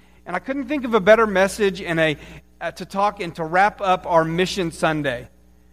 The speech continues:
Our summer mission for this last month, we've been talking about missions. Tonight we'll talk about it more. But it's not just this Sunday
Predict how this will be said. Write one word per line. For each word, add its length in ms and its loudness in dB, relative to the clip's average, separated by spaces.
Our 140 -8
summer 400 0
mission 480 0
for 140 -6
this 240 -6
last 320 4
month, 260 0
we've 140 -2
been 100 -2
talking 340 -2
about 300 0
missions. 400 -4
Tonight 480 2
we'll 80 -6
talk 240 -6
about 240 -4
it 80 -8
more. 460 2
But 200 -8
it's 180 -8
not 200 2
just 260 -6
this 200 4
Sunday 680 0